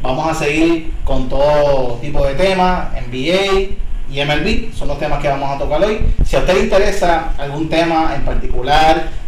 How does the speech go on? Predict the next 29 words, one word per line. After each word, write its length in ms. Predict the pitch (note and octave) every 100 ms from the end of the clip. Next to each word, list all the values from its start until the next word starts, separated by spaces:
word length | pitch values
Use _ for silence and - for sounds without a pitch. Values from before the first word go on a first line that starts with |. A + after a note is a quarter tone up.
| -
quiere 180 | C#3 D3
que 120 | D3+
toquemos, 580 | D3 C#3+ D3 C#3+ C3+ - - - -
eh, 500 | - C3 A#2+ A#2 A2+
de 80 | C3
otro 200 | C#3 C3+
deporte, 960 | B2+ C#3 E3+ E3+ E3 E3 D#3 D#3+ D#3+ - - -
de 140 | C3 C3+
un 160 | C#3
jugador, 720 | C3+ B2 C3 D#3+ D#3+ D#3 -
cualquier 320 | C3+ C3 D3+
debate, 600 | D#3+ E3 G3+ G3+ G3 F#3+ - - -
siéntase 460 | - E3 F#3 G3+
libre 500 | F#3 F#3+ F3+ C#3+ C#3+
en 100 | C3+
escribirnos 680 | B2+ B2 C3 D#3+ F3+ E3 E3+
en 100 | C3
los 100 | -
comentarios, 640 | C3 A#2+ - D3+ E3+ E3+ E3 -
en 60 | -
YouTube. 500 | - E3+ F3 F3+ - - - - -
Eh, 560 | A#2+ A#2+ A#2 A#2 A2+ A2+
nos 140 | A#2+ -
puede 580 | C#3+ D#3 D3 C3 - - -
escribir 380 | - C#3 C3+ D3+
en 60 |
nuestras 280 | D#3+ C#3+ C3
redes 180 | C#3+ C#3+
sociales. 680 | - C#3+ G3 G3+ G3 G3